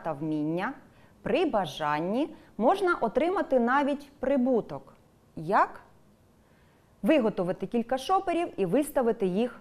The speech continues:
на продаж. Але перед цим потрібно виконати наступне. Визначити категорію потенційних покупців,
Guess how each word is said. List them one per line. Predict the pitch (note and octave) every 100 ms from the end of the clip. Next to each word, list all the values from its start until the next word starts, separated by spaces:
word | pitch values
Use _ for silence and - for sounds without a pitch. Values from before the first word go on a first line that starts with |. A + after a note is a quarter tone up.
| -
на | G3+
продаж. | A3 A3 F3 C3 - - - - _
Але | A3+ D#4 F4 A3 G#3 G3 G3+ - -
перед | A#3 E4+ D4+ - -
цим | F3+ F3+ F#3 - - - _ _ _ _ -
потрібно | E3 - G#3+ C#4+ D4+ D#4 E4 - -
виконати | E3 G#3+ A#3+ A#3 A3 G#3
наступне. | G#3 G#3 - E3 - D3 - _ -
Визначити | G#3 C#4 G#3 A3+ A#3 A#3+ B3 B3 - -
категорію | G#3+ G#3+ B3+ A#3 F#4 E4+ B3
потенційних | A#3 A#3 A3 - B3 G3+ F#3 - - - -
покупців, | F#3+ - E3 - F3+ B3+